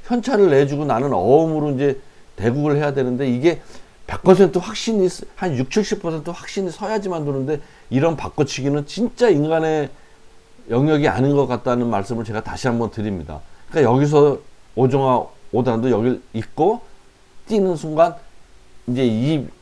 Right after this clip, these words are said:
바둑은 끝납니다. 자, 조금 진행을 해보겠습니다. 백이 살려고 안에서 이렇게 하는데, 야, 이 정확한 수순이,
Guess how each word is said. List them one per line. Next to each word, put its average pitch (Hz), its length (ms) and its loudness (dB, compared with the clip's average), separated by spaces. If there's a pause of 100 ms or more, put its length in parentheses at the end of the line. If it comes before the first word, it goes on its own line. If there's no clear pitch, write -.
(340)
바둑은 123 420 -2
끝납니다. 117 640 2 (100)
자, - 220 -6
조금 - 320 2
진행을 147 360 2
해보겠습니다. 143 720 -2 (340)
백이 151 240 4
살려고 196 480 2
안에서 143 360 2
이렇게 131 240 -4
하는데, 131 460 -4 (460)
야, 107 240 -2
이 165 260 2
정확한 185 560 -2
수순이, 208 680 -2